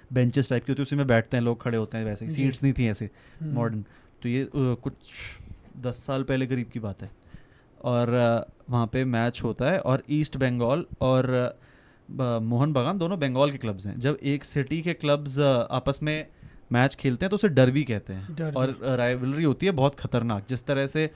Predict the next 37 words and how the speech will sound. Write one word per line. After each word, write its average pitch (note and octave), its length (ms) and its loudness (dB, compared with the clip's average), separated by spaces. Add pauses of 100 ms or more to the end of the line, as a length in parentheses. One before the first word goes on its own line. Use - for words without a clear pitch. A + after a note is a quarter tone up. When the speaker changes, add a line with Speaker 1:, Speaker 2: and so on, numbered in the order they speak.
(500)
Speaker 1:
यहाँ C3 240 0
पे D3 160 0
आईपीएल - 440 4
में - 100 6
बोलने B3+ 100 8
Speaker 2:
मैनचेस्टर - 300 10
Speaker 1:
लगे B3+ 120 8
Speaker 2:
यूनाइटेड A#3 500 4
मैनचेस्टर A3+ 460 4
Speaker 1:
सिटी A3+ 80 6
Speaker 2:
सिटी G#3+ 300 4
Speaker 1:
का D#3+ 80 4
Speaker 2:
की D#3 60 10
Speaker 1:
तो F#3 80 8
Speaker 2:
होती D#3 200 4
है। E3 40 4
Speaker 1:
मैनचेस्टर D3 300 4
डर्बी C#3 260 6
होता B2+ 220 2
है A#2+ 120 4
वो, A2+ 100 2
Speaker 2:
हाँ, C#3+ 480 0
Speaker 1:
है E3 140 0
ना? D#3+ 120 -2
Speaker 2:
ओके। C#3+ 180 0
Speaker 1:
तो, C3 720 2 (200)
अ, B2+ 240 -4 (220)
वैसे C#3+ 260 2
ही G3 100 4
मैनचेस्टर C#3 420 0
और F3+ 80 0
लिवरपूल D#3 360 0
क्योंकि F3+ 180 -6
आसपास D#3 500 0
हैं A3 320 -6
Speaker 2:
हम्म। D#3 100 -4
Speaker 1:
और B2 560 0